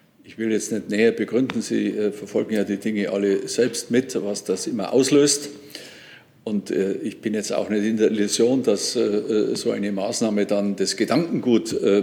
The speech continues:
äh, vom Tisch wischt. Deshalb müssen wir da weiterhin, äh, sehr aufmerksam bleiben. Aber das ist eine der, äh, äh,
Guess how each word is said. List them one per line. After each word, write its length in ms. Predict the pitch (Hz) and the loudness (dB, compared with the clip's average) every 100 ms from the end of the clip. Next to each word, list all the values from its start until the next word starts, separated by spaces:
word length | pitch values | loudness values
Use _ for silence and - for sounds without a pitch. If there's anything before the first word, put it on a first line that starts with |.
| 92 101 | 0 -2
äh, 60 | 95 | -2
vom 220 | - 104 | -4 -4
Tisch 260 | - 127 - | -2 -2 2
wischt. 340 | 156 - - - - - - - - - | 0 0 -8 -16 -20 -20 -20 -20 -20 -12
Deshalb 440 | - 101 - 101 | -4 -2 0 0
müssen 280 | 104 - 107 | 0 0 0
wir 120 | 101 | 2
da 240 | 104 95 | 2 2
weiterhin, 640 | 95 101 - 98 104 101 101 | 2 2 4 2 2 0 0
äh, 160 | 107 | 0
sehr 260 | 104 107 90 | 0 0 0
aufmerksam 540 | 120 139 131 - 127 | 0 0 -2 -2 -4
bleiben. 420 | 123 123 127 135 139 - - - - - _ | -2 -2 -2 -4 -12 -18 -20 -20 -20 -20 _
Aber 180 | 107 104 | -4 -2
das 240 | 107 104 | -2 -2
ist 320 | 113 - - | -4 -6 -6
eine 340 | 113 117 147 143 | -2 0 0 0
der, 440 | 139 107 104 101 101 - | 0 2 2 -2 -8 -10
äh, 40 | |
äh, 840 | - 104 101 98 - 127 80 92 | -6 -4 -4 -6 -8 -8 -6 -6